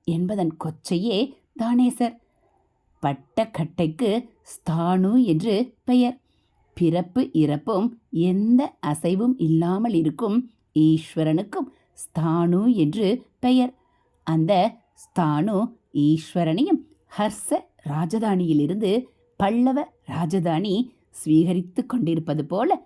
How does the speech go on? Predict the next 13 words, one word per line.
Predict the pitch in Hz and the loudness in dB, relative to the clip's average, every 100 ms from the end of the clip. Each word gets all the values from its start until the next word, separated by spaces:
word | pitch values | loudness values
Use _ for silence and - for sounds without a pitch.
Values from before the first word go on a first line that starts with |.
| _ _ | _ _
தெரிகிறது. | 269 247 254 240 247 - _ _ _ _ _ _ _ _ _ | 0 2 2 -2 -2 -6 _ _ _ _ _ _ _ _ _
மூலத்தில் | 160 156 160 156 302 226 254 _ _ - | 2 4 4 2 2 2 -2 _ _ -4
பிராமண | 151 175 185 226 240 269 - 135 | 0 2 2 2 2 0 -2 -4
ஜாதிக்காரரான | 147 165 175 175 170 151 156 185 370 330 - _ _ | 0 2 0 -2 -2 -2 0 -2 -2 -4 -8 _ _
பரஞ்சோதி | 165 147 143 147 160 175 208 254 - _ | -2 0 0 2 2 0 -2 -2 -4 _
யுத்த | - 160 143 175 | 0 0 2 -2
களத்தில் | 175 147 156 160 208 254 - _ 170 | -2 -4 -4 -2 -2 -2 -8 _ -4
எத்தனை | 175 - - 269 226 | -4 -6 0 2 2
பேர் | 165 240 202 254 - _ | 0 -2 -2 -2 -8 _
தலையை | 269 277 202 226 | 0 0 0 -2
சீவியிருக்கிறார். | - 254 254 247 220 247 240 240 240 - _ _ _ | 0 2 4 0 0 0 2 2 0 -2 _ _ _
அதற்கு | 160 147 143 - 185 196 - _ _ | -4 -2 -2 -2 -2 -2 -6 _ _
பரிகார | 156 160 170 180 | 0 2 2 2